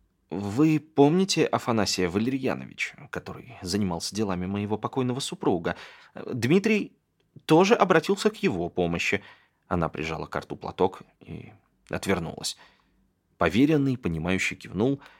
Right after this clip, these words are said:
раскрыл портфель и откашлялся. "Спасибо, Ольга Михайловна".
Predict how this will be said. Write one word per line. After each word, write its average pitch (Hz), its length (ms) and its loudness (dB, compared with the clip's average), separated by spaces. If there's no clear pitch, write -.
раскрыл 202 380 2
портфель 117 540 0
и 95 60 0
откашлялся. - 760 -2
"Спасибо, 202 560 6
Ольга 156 260 8
Михайловна". 90 640 2